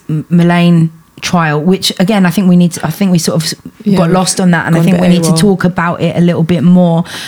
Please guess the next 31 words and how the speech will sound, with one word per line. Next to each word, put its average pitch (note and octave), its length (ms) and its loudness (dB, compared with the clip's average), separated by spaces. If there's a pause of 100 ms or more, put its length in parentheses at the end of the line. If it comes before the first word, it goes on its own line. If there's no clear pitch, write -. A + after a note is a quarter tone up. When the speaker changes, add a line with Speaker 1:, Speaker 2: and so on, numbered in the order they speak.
(180)
Speaker 1:
was, E3+ 340 2 (140)
was E3+ 400 0 (540)
how G#3 420 -2 (160)
incredibly G3 680 0
awful F#3+ 340 0
it D#3+ 100 -2
was. E3+ 500 0
I F3+ 40 0
mean, F3+ 120 2
he F3+ 120 2
strangled F3+ 460 0
her E3 140 0
to D#3+ 160 -6
death, F3+ 380 -2 (180)
Speaker 2:
Yeah. E3+ 300 0
Speaker 1:
and F3+ 160 2
then E3+ 160 2
he B2 100 0
sat E3+ 260 -2
and F3 140 2
watched - 280 -6
pornography E3 760 0
with G3+ 160 0
her D#3+ 180 0
dead D#3+ 240 -2
body. D#3 340 -2
Speaker 2:
Yeah, F#3+ 380 0
just - 240 -6
in G3 120 2
the F#3+ 100 2
room. F#3 400 0